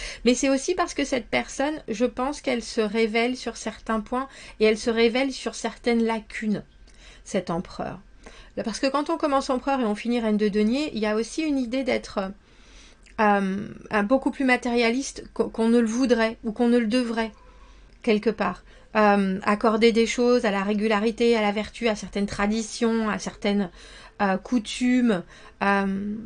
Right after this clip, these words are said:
alors que je pense que dans votre semaine, c'était quelqu'un, c'est quelqu'un qui pour vous avait la même envie de, d'ouverture, on dira, parce que impératrice et empereur, c'est quand même des personnages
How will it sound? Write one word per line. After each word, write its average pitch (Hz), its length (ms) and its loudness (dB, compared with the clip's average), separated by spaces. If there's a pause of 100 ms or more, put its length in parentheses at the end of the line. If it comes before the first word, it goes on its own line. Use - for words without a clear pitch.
(140)
alors 233 240 4
que - 80 -6
je 254 60 2
pense 269 260 -4
que 254 60 -2
dans 226 120 0
votre 240 300 0
semaine, 277 340 -2
c'était 226 240 -4
quelqu'un, 220 340 -4
c'est 220 140 -10
quelqu'un 240 300 -4
qui 277 140 -4
pour 233 200 -2
vous 269 280 -2
avait 220 340 0
la 220 140 2
même 254 220 0
envie 240 300 -2
de, 214 300 0 (720)
d'ouverture, 254 840 -2
on 214 60 0
dira, 196 320 0
parce 185 180 -8
que 214 80 -4
impératrice 190 600 -4
et 190 40 -2
empereur, 247 380 -2
c'est - 80 -14
quand 196 100 -6
même 196 120 -2
des 196 100 -6
personnages 220 540 -4